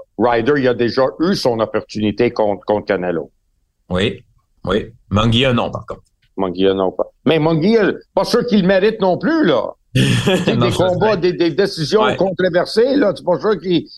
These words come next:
Speaker 1: qu'il mérite ce combat-là.
Speaker 2: Non.
Speaker 1: Fait que
Speaker 2: Il y a
Speaker 1: moi,
Speaker 2: un
Speaker 1: j'ai
Speaker 2: style
Speaker 1: aucun
Speaker 2: super
Speaker 1: problème.
Speaker 2: offensif et ça serait vendeur pour un combat, un affrontement, euh, typique mexicain.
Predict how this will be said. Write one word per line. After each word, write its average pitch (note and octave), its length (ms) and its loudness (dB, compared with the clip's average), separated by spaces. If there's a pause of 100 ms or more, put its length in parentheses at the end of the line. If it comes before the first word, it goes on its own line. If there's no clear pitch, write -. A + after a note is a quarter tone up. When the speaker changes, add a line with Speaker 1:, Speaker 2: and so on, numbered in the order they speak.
Speaker 1:
qu'il F3 140 2
mérite E3+ 300 2
ce G3+ 100 -2
combat-là. A#2+ 580 0 (460)
Speaker 2:
Non. A#2+ 260 0 (260)
Speaker 1:
Fait C3+ 80 -2
que - 80 -2
Speaker 2:
Il - 40 4
y - 20 4
a - 20 4
Speaker 1:
moi, G#3 80 2
Speaker 2:
un - 20 0
Speaker 1:
j'ai D3 60 0
Speaker 2:
style E3+ 140 2
Speaker 1:
aucun F#3+ 100 0
Speaker 2:
super F3+ 240 0
Speaker 1:
problème. C#3+ 220 -2
Speaker 2:
offensif D3+ 340 0
et C#3 60 0
ça C3 140 2
serait B2+ 180 0
vendeur C3 500 0
pour A#2 220 0 (320)
un A2+ 80 2
combat, A#2+ 400 2
un C3 60 0
affrontement, A#2+ 600 0
euh, G2+ 300 0
typique A2+ 320 -4
mexicain. A2+ 460 -2